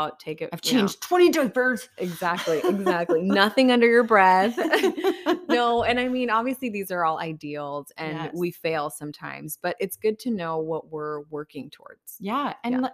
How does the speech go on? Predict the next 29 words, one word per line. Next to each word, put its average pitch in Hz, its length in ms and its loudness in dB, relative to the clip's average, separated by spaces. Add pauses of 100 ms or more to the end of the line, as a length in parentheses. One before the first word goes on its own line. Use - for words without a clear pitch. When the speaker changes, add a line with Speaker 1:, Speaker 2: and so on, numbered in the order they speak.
(120)
Speaker 2:
also, 330 440 -10
when 254 120 -6
you're 349 220 -4
rude 147 300 -12
to - 100 -20
someone, 247 520 -8 (640)
you're 330 100 -10
not 494 160 -10
very 440 200 -2
pleasing 170 640 -6
to - 120 -20
them. - 280 -12
You 202 80 -8
know 233 80 -2
what 247 100 -4
I 240 60 -2
mean? 190 220 -4
Like, 175 160 -4
Speaker 1:
Mm-hmm, 151 680 -6
Speaker 2:
I 143 60 -2
think 143 240 -2
Speaker 1:
mm-hmm. 208 120 2
Speaker 2:
the 170 60 -10 (140)
biggest 233 360 -2
fear 196 160 -4
I 180 120 0
would 170 160 -4
have 170 360 -4
is 151 240 -6